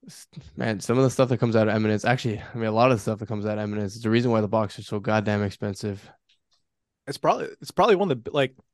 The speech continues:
Speaker 2: dollar for dollar on the market right now. I'd say it's probably one of the best breaks on the market. If you had the money, yeah, I, the product looks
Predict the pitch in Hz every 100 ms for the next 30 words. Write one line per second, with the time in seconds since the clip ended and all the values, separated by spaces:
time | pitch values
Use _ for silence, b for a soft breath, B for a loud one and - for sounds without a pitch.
0 | _ _ 123 110 131 180 165 165 127 127
1 | 180 202 147 143 135 131 160 165 180 175
2 | 143 147 139 - 139 135 131 110 - -
3 | 110 110 110 104 107 104 - _ 147 131
4 | 151 160 160 151 165 175 - _ _ -
5 | 90 - 113 120 _ _ _ _ _ 127
6 | - 127 131 110 _ 123 113 -